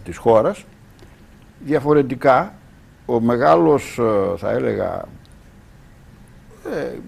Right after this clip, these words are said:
για την Ελλάδα, ο μεγάλος κίνδυνος είναι ότι οι, οι ικανότεροι και οι πιο, έτσι, ε, τολμηροί θα σκοθούν να φύγουν, όπως ήδη παρατηρείται. Άρα, αυτοί που θα μείνουν θα μπορέσουν να αλλάξουν κάτι.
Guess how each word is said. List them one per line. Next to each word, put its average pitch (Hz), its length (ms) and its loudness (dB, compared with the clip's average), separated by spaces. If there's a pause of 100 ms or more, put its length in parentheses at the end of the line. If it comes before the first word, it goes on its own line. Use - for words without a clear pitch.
(200)
για 175 160 -4
την 190 200 -8
Ελλάδα, 113 680 0
ο 101 40 -12
μεγάλος 143 400 0
κίνδυνος 175 460 -2
είναι 214 160 -6
ότι 170 280 -6 (1040)
οι, 131 380 -4 (180)
οι 143 180 4
ικανότεροι 135 800 0
και 113 120 -8
οι 113 240 -6
πιο, 127 420 -2
έτσι, 104 640 -6 (640)
ε, 110 140 -4
τολμηροί 117 420 -2
θα 254 140 -10
σκοθούν - 280 -10
να 269 80 -8
φύγουν, 151 280 -8 (240)
όπως 208 300 -10
ήδη 110 240 -6
παρατηρείται. 196 600 -8 (1300)
Άρα, 208 480 6 (280)
αυτοί 160 300 -2
που 202 140 -4
θα 160 160 6
μείνουν 175 440 6
θα 127 140 0
μπορέσουν 135 680 6
να 151 80 0
αλλάξουν 202 500 -2
κάτι. 202 300 -6